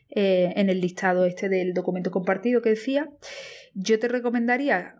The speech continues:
porque si abres directamente las herramientas igual no entiendes nada, eh, merece la pena que te veas la, la, la grabación del picnic y, y a partir de ahí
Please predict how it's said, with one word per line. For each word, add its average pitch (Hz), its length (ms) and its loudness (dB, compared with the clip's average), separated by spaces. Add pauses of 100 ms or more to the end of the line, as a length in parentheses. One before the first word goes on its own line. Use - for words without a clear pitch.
porque 196 240 -4
si 190 220 0
abres 208 320 2
directamente 226 400 2
las 226 100 2
herramientas 226 360 0
igual 190 260 0
no 214 60 0
entiendes 214 320 0
nada, 233 340 0 (800)
eh, 196 580 2
merece 190 360 0
la 208 140 2
pena 240 240 0
que 180 100 -4
te 175 120 -6
veas 190 260 0
la, 208 540 4 (880)
la, 175 760 0 (120)
la 185 140 2
grabación 175 560 2
del 220 600 4
picnic 294 460 0 (680)
y, 208 1120 2
y 208 100 0
a 180 60 0
partir 185 320 -2
de 196 60 2
ahí 202 380 0